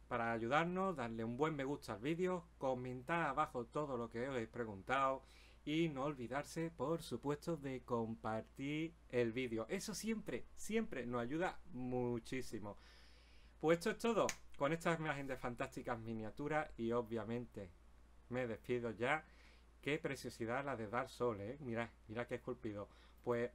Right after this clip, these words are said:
a ver qué nos depara con este Resident Evil dos, el juego de mesa.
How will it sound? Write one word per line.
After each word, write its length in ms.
a 120
ver 160
qué 120
nos 140
depara 380
con 160
este 280
Resident 480
Evil 280
dos, 360
el 260
juego 640
de 220
mesa. 340